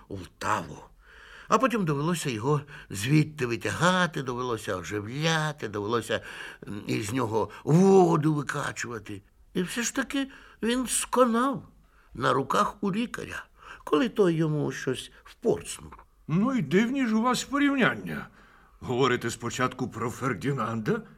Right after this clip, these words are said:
Speaker 2: а потім одразу про торговця худобою.
Speaker 1: Ой, о,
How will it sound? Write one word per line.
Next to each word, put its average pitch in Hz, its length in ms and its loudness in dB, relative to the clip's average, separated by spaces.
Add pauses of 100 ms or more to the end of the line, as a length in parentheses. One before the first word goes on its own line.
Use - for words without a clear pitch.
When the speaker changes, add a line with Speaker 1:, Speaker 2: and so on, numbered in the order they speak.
(160)
Speaker 2:
а 113 100 -10
потім 127 280 -2
одразу 131 440 0 (320)
про - 160 -6
торговця 120 500 -4
худобою. 156 540 2
Speaker 1:
Ой, 170 500 4
о, 175 200 -2